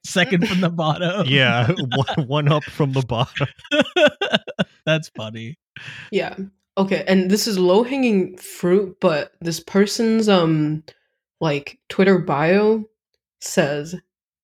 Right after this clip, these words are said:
Speaker 3: "Christian, trans, Marxist socialist, and policy wonk, debater,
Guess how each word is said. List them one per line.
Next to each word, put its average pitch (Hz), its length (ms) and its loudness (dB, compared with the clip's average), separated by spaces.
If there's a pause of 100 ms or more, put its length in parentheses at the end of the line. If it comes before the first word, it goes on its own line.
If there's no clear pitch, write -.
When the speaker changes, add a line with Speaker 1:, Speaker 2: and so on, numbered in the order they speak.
(120)
Speaker 3:
"Christian, 277 640 0
trans, 170 600 0
Marxist 185 440 -2
socialist, 190 500 2
and 196 140 2
policy 165 420 0
wonk, 139 340 -6 (340)
debater, 160 760 0